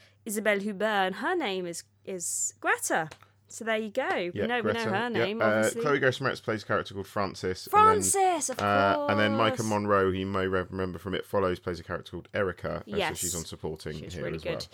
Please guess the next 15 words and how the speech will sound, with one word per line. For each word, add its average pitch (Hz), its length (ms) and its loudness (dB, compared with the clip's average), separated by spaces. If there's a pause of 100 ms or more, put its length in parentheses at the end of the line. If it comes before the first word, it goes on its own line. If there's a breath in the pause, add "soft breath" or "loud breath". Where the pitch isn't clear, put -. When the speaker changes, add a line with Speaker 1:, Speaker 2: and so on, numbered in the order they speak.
Speaker 2:
So, - 100 -14 (300 loud breath)
Speaker 1:
Um, 233 200 4
Speaker 2:
yeah, 156 60 0
she's - 140 -12
really 165 140 -8
good - 60 -10
in - 60 -6
this. - 80 -4
Speaker 1:
so 277 420 0 (120)
Greta 285 440 -2
and 240 320 -2
Frances 240 880 -6
start 226 480 -4
to - 120 -10
become 208 600 -8